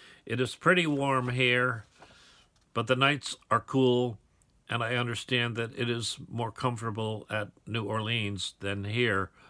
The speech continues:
on account of the sea breezes. There is a national cemetery here a few miles up the river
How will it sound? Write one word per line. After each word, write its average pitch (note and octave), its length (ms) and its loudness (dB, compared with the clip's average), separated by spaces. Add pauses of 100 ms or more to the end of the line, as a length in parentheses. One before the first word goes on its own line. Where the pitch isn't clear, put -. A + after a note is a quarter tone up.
(120)
on G#2+ 140 0
account A2+ 380 -2
of G#2+ 260 -2
the G2+ 280 0 (120)
sea C3 320 0
breezes. G2 800 0 (1500)
There D3 220 2
is D3 120 0
a D#3 80 2
national D#3 540 4
cemetery A2+ 920 2
here A2 420 0 (240)
a G#2 100 -2
few C3+ 220 2
miles B2+ 500 2
up A#2+ 180 2
the A2+ 120 -2
river B2 480 0